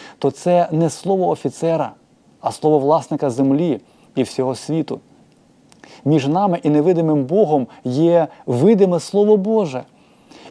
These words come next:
І силу цього слова він виявив тоді, коли під час творіння він сказав,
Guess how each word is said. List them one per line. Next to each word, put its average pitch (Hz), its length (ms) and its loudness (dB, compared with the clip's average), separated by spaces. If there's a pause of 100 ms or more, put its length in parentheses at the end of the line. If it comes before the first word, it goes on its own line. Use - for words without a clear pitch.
І 180 300 4
силу 208 420 2
цього 160 320 0
слова 180 520 0 (180)
він 156 200 2
виявив 170 420 2
тоді, 160 520 2 (200)
коли 151 220 0
під 156 200 -4
час 180 200 -2
творіння 156 580 0
він 156 180 0
сказав, 160 560 -4